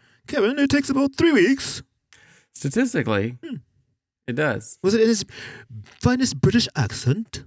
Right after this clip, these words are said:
Speaker 2: <laughs> I don't remember. He was, like, his answers were short and
Speaker 1: Sweet.
Speaker 2: just like, yeah, like, "I'm here to get a, make a check,
Speaker 1: Oh.
Speaker 2: get a check."
Speaker 1: No, that's no way to treat a Brit,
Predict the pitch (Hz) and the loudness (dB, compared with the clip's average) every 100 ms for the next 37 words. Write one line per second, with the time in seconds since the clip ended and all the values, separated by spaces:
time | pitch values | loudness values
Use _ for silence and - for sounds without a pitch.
0 | - - 277 285 - _ - 185 _ _ | -12 -4 -2 -2 -6 _ -20 -20 _ _
1 | _ _ - - 127 101 95 95 92 98 | _ _ -8 -2 -2 -2 -4 -2 -2 -2
2 | 101 104 120 - _ _ 104 101 - 101 | -2 -4 -8 -16 _ _ -6 -6 -6 -6
3 | 98 101 95 92 92 87 98 95 71 87 | -4 -6 -4 -4 -4 -2 -2 -2 -4 -8
4 | 82 - - - - 85 - 87 80 78 | -8 -8 -6 -4 -4 -8 -4 -2 -2 -4
5 | _ _ _ _ _ 90 82 82 95 _ | _ _ _ _ _ -6 -6 -6 -10 _
6 | _ _ _ 92 95 95 104 98 90 87 | _ _ _ -6 -4 -4 -2 -4 -4 -4
7 | 85 85 95 _ _ _ _ _ 98 - | -4 -6 -10 _ _ _ _ _ -10 -10
8 | - 80 80 - _ - 90 110 107 95 | -6 -6 -6 -14 _ -12 -6 -4 -4 -4
9 | - 87 85 - - _ _ _ 80 87 | -4 -4 -4 -10 -20 _ _ _ -16 -14
10 | 76 78 - _ _ _ - 110 - 104 | -14 -16 -20 _ _ _ -10 -6 -4 -4
11 | 95 104 113 156 160 107 92 - | -4 -2 0 2 2 2 2 2